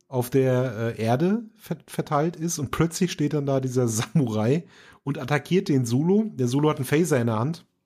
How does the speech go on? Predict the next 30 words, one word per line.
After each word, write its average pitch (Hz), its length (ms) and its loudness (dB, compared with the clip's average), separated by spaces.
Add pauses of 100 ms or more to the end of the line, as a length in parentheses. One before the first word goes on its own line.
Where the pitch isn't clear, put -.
der 120 80 2
nicht 131 220 0
mehr 123 100 0
funktioniert, 123 580 -2
natürlich 123 320 -6
nicht. 175 220 -6 (140)
Und 117 460 -4
das 120 100 0
ist - 40 -2
so 170 60 4
eine 175 80 4
ganz, 190 260 0
ganz, 190 220 -2 (180)
auch 156 120 0
eine, 170 140 0 (200)
die 139 40 0
Szene 180 240 2
wird 175 120 -2
ja 165 40 2
nicht 156 140 -2
zu - 80 -8
Ende 160 200 -2
geführt, 127 280 -2
der 120 80 2
Zulu 135 240 -2
läuft 139 220 2
ja 139 60 0
dann 127 120 -4
einfach 123 380 -6
weg. 123 220 -6